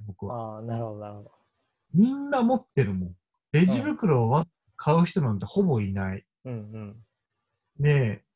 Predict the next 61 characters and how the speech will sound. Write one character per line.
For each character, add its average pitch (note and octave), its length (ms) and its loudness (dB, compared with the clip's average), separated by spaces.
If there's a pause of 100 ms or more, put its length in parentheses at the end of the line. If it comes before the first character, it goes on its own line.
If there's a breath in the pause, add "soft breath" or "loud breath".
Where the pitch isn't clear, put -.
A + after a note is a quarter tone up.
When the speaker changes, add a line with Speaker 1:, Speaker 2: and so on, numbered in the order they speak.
(120)
Speaker 1:
結 D3+ 200 -4
局 B3+ 280 -6
は A#2 420 2
そ - 220 0
れ E3+ 140 6
ぐ F3+ 100 6
ら F#3+ 100 8
い F#3+ 40 6
の F3+ 100 6
こ F3+ 60 6
と F#3+ 100 2
な B2 100 2
ん G#2 40 0
で - 60 -8
す A2 40 -8
よ。 G2 180 -10
レ B2 140 4
ジ C3 100 4
袋 A2+ 360 2
を G2 60 0
今 G#2+ 220 0
ま B2 120 2
で G#2+ 100 2
も G2 80 -4 (100)
買 A2+ 120 -8
っ - 40 -10
て B2+ 80 -2
た A#2 80 -4
こ G2 120 -6
と F3+ 100 -8
っ F3+ 40 -10 (140)
て。 - 160 -18
Speaker 2:
う B2+ 80 -12
ん - 20 -8
う B2 40 -8
ん G#2+ 140 -10
う A2 40 -12
ん G2+ 200 -12
う - 20 -4
ん。 A2 60 -4
Speaker 1:
ど C3+ 120 2
う - 40 -2
で G4 300 -10
も G#3+ 180 -2
な F#3 100 0
い C#3 40 -6
こ C3+ 120 -2
と B2 120 -6
を A#2+ 460 2
甘 B2+ 260 2
え C#3+ 60 2
て D3+ 120 -6
た C#3 100 -6
だ G2+ 200 -6
け - 120 -6
で、 G#2 340 -2
Speaker 2:
う - 40 -6
ん - 20 -6
う C3+ 40 -6
ん - 20 -6
う - 20 -6